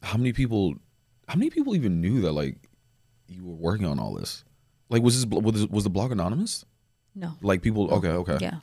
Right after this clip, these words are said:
Speaker 2: yeah. I was, and I'm always, I learned over time, like, to be more vulnerable, but I've always not been concerned with people that might, like, read it and know me and use it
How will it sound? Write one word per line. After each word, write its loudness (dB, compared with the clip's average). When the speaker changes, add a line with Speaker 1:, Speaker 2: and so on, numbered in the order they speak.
Speaker 2:
yeah. -12
I -4
was, -6
and 6
I'm 4
always, 6
I 6
learned 2
over 0
time, 0
like, -2
to -4
be -4
more -2
vulnerable, 0
but 0
I've -2
always -2
not -2
been 2
concerned 0
with -4
people 8
that 6
might, -2
like, 0
read 2
it 4
and 2
know 0
me 0
and 2
use 2
it -2